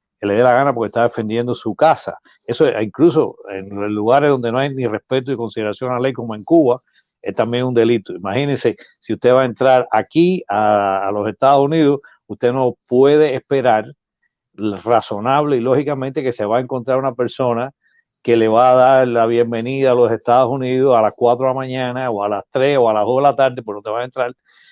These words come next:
diciéndole venga y le da un abrazo, eh, un pomo de agua y arriba que entraste a los Estados Unidos. Eso es, eso es una locura lo que están con, eh, lo que están diciendo, lo que están haciendo ahí la, eh, los,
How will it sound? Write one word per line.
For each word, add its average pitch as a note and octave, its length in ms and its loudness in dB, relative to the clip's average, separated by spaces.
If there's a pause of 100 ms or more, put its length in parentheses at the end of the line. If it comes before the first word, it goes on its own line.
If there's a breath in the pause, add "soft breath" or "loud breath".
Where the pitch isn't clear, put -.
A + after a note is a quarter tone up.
(140 soft breath)
diciéndole C3 440 2
venga B2 580 4 (260 soft breath)
y A2 100 -6
le A2 80 0
da B2 120 4
un C#3 100 0
abrazo, B2+ 600 2 (320)
eh, G2+ 160 -8
un A#2 240 -12
pomo C#3+ 320 2
de C#3+ 60 4
agua C#3+ 580 4 (400)
y A2 240 -2
arriba A#2+ 400 2
que G#2 80 -4
entraste A#2+ 320 -4
a A#2+ 40 -2
los A2+ 120 -2
Estados A2 280 -2
Unidos. A2 180 -6
Eso C#3 100 0
es, C#3+ 120 -4 (360)
eso B2+ 240 0
es C#3+ 160 -2 (500)
una D3 380 0 (200)
locura A#2 680 0 (160)
lo G#2 100 -10
que G2+ 80 -6
están A2+ 260 -4
con, A#2+ 240 -8
eh, G#2+ 220 -6
lo G2+ 140 -10
que G#2 60 -6
están A#2+ 240 -4
diciendo, A#2+ 500 -4
lo A2 100 -4
que G2 60 -12
están A2 220 -6
haciendo A2 360 -6
ahí G#2 100 -2
la, A2 240 -2
eh, F#2+ 120 -12 (340 soft breath)
los, G#2 220 -2